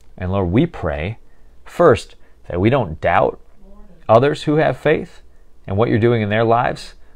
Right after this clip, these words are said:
but also that we put our trust in what you're doing in our lives. Help us to be bold through the power of your Holy Spirit to share our faith, to step out in faith into the situations that you're calling us to,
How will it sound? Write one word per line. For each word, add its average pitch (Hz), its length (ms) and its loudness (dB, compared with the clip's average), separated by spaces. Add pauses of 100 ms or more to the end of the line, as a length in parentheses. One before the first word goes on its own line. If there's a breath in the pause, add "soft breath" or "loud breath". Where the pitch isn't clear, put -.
(100)
but 101 120 2
also 127 280 6
that 104 120 4
we 113 100 2
put 110 200 -4
our 101 100 4
trust - 540 0
in 98 140 -6
what 107 140 -2
you're 110 120 -2
doing 107 300 -2
in 92 120 -4
our 101 200 -2
lives. 117 440 -6 (380 soft breath)
Help - 340 0 (400)
us 127 200 0
to 107 100 -10
be 98 120 -2
bold 95 520 0
through 113 120 -4
the 95 80 -2
power 113 240 6
of 104 80 2
your 101 100 0
Holy 101 260 0
Spirit 110 580 -6 (580 soft breath)
to 101 420 0 (140)
share 101 400 2
our 104 120 4
faith, 101 420 -4
to - 120 -12
step - 440 0
out 101 260 0
in 127 140 -4
faith 135 340 -4
into 98 160 -6
the 92 80 -6
situations 107 680 -4
that 98 120 -4
you're 95 80 -6
calling 117 420 -4
us 131 140 -8
to, 147 320 -4